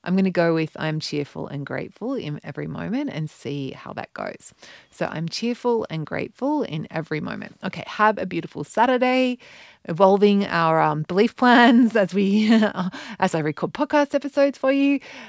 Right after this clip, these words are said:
Um, it's all good. So yeah, this is, like, and this is part of it. It's just, like, being curious, seeing how thoughts make us feel, and being willing to try and try them on and, you know, adjust and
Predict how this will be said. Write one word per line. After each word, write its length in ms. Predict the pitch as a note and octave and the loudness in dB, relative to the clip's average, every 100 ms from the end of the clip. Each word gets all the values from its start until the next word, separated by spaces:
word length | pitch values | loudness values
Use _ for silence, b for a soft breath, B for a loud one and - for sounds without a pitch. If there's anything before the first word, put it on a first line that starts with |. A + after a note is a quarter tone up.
| - | -6
Um, 220 | D#3+ C#3+ - | -4 -4 -6
it's 160 | - | 2
all 100 | G3 | 2
good. 280 | F3+ D#3 - | 2 0 0
So 100 | E3+ | 0
yeah, 220 | F#3+ F3+ | 2 2
this 200 | F#3 A3 | 0 -2
is, 140 | C4+ D4 | 0 2
like, 140 | C#4 | 2
and 100 | C4+ | 0
this 140 | C#4+ | -2
is 100 | C4 | -6
part 280 | - A#3+ C#4 | -12 -6 -4
of 80 | F3+ | -2
it. 80 | D3 | -4
It's 140 | - | -6
just, 220 | E3+ E3 | -10 -6
like, 240 | D#3 D3+ - | -6 -6 -4
being 240 | F3+ F#3 | -4 -2
curious, 760 | F#3 F3 E3 D#3+ D#3+ D#3+ - - _ - - | -4 -4 -2 -2 -2 -4 -8 -16 _ -20 -6
seeing 260 | G#3 G#3+ | 0 0
how 160 | G3 G3 | 0 -4
thoughts 360 | - F#3 - | 0 -2 -2
make 160 | F3 E3+ | -8 -8
us 140 | E3+ | -10
feel, 600 | - D#3+ D#3+ D3+ D#3 E3 - | -6 -4 -2 -2 -2 -6 -8
and 540 | D#3+ D#3 D#3 D#3 D#3 b b b _ - | -8 -6 -6 -6 -8 b b b _ -2
being 160 | A#3 | 0
willing 180 | B3+ A#3+ | 2 0
to 100 | A3 | -2
try 240 | - G3 A3 | -4 -4 -4
and 280 | D#3+ D#3 | -4 -8
try 200 | - F#3+ | -4 -4
them 160 | F3 E3+ | -2 0
on 340 | F#3 F3+ F#3 | 0 0 -4
and, 560 | - - E3+ E3 E3 - b b b - | -6 -8 -6 -4 -6 -8 b b b -6
you 100 | F#3 | -4
know, 60 | |
adjust 440 | E3 D3+ F#3 - - | -4 -2 -2 -4 -10
and 500 | F3 F3 F3 E3 D3+ | -6 -4 -4 -6 -8